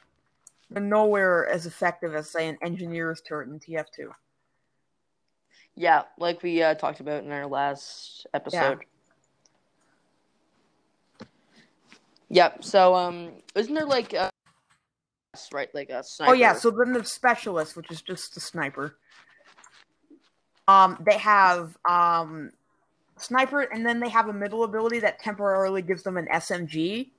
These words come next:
Speaker 1: a burst rifle S M G, which is pretty good. Um,
Speaker 2: So it's mainly used, it's like a secondary,
Speaker 1: It's
Speaker 2: like, it's like
Speaker 1: basically
Speaker 2: the
Speaker 1: for
Speaker 2: snipers.
Speaker 1: emergencies for the sniper if you need to quickly kill somebody.
Speaker 2: Yeah, so it's like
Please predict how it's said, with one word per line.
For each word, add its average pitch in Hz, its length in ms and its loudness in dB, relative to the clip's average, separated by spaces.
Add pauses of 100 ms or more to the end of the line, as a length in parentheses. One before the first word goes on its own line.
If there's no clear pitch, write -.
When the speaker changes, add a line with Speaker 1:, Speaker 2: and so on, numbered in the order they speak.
(260)
Speaker 1:
a 175 60 2
burst 185 380 0
rifle 185 340 2
S 170 160 0
M 165 100 -6
G, 170 200 -6
which 180 160 -12
is 185 80 -18
pretty 262 260 -8
good. 196 320 -2 (840)
Um, 170 440 0 (1800)
Speaker 2:
So 240 160 8
it's 220 100 0
mainly 254 320 4
used, 208 160 -2
it's 220 160 0
like 302 140 2
a 214 80 6
secondary, 170 840 0
Speaker 1:
It's 151 120 -2
Speaker 2:
like, 190 120 4
it's - 20 0
like - 0 -
Speaker 1:
basically 302 420 0
Speaker 2:
the 311 80 -4
Speaker 1:
for 262 140 2
Speaker 2:
snipers. 226 120 4
Speaker 1:
emergencies 208 680 0
for 185 80 -10
the 160 100 -10
sniper 175 480 -2
if 156 140 -8
you 170 60 -10
need 175 160 -10
to - 60 -20
quickly 190 280 -10
kill 160 260 -6
somebody. 208 480 -4 (1300)
Speaker 2:
Yeah, 233 140 6
so 202 160 2
it's 196 140 2
like 226 160 2